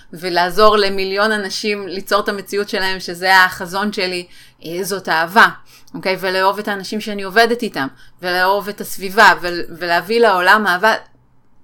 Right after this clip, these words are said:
ברור שזה ה-, ה-, המהות. אוקיי? ברור שזה באמת ה-, עומד מאחורי כל מה שאני רוצה. ואז כשאני מתחילה לקבוע את המטרות, אני שואלת את עצמי,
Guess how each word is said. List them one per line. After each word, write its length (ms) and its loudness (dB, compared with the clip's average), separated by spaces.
ברור 320 0
שזה 380 2
ה-, 280 2
ה-, 380 -6
המהות. 540 -12
אוקיי? 200 -4
ברור 300 0
שזה 320 0
באמת 440 -4
ה-, 100 -2
עומד 320 2
מאחורי 360 0
כל 180 4
מה 120 4
שאני 280 -8
רוצה. 280 -14
ואז 440 2
כשאני 380 -8
מתחילה 460 -4
לקבוע 360 -6
את 120 -12
המטרות, 420 -8
אני 120 -12
שואלת 420 -2
את 100 -10
עצמי, 300 -14